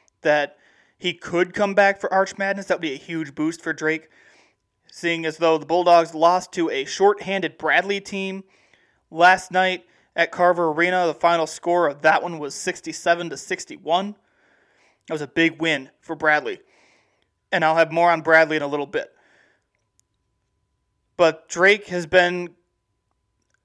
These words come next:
uh, they've been kind of flirting with one of those losses lately,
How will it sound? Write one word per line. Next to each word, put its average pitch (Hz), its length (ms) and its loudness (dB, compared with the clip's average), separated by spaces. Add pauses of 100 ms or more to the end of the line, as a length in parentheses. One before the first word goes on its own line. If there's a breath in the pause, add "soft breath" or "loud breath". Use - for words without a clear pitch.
uh, 180 360 -4
they've 180 180 -2
been 185 140 0
kind 240 280 2
of - 100 -2
flirting 233 640 0 (420)
with 202 180 -2
one 196 140 2
of 202 80 2
those 190 220 4
losses 165 440 2
lately, 175 500 -4